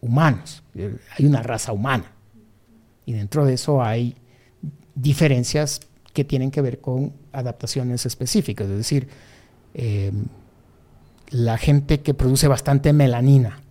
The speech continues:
tiene la piel más oscura y puede vivir en las zonas tropicales.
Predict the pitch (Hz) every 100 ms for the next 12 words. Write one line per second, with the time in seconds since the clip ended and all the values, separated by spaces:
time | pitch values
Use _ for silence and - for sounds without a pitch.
0 | _ _ _ _ _ _ _ _ _ _
1 | _ _ - 170 196 190 185 175 - -
2 | 208 - - _ _ _ _ _ _ _
3 | - - - 120 120 123 139 147 143 147
4 | 147 131 131 120 - 147 196 247 - -
5 | -